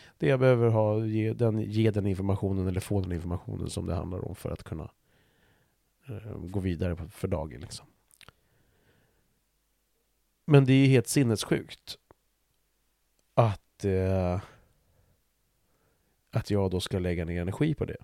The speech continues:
Och det är ingenting jag vill. Utan det är nästan som,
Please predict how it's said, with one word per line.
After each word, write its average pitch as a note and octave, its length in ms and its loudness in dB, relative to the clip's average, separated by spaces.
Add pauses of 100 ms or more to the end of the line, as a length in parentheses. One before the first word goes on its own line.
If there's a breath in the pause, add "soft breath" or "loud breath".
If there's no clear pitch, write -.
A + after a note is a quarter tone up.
(1700)
Och A2+ 160 0
det A2+ 60 4
är B2+ 100 6
ingenting G#2 400 0
jag E2+ 140 -2
vill. B2 420 -2 (1000)
Utan A2 260 -2
det F2+ 100 -2
är B2+ 160 0
nästan A2+ 340 -2
som, F#2+ 240 -6